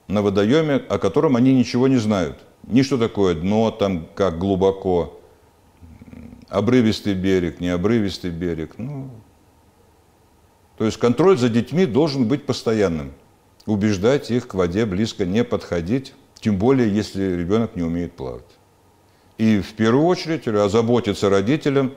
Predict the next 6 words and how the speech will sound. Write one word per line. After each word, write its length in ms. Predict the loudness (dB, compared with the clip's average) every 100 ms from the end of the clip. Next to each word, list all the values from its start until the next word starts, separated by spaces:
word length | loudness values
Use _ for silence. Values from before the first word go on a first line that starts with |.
| -6
о 120 | -4
том, 280 | 0 2 0
чтобы 300 | 0 0 2
научить 560 | 4 4 2 0 -2 0
ребенка 500 | -2 -2 -2 -2 -6
плавать. 460 | -6 -10 -12 _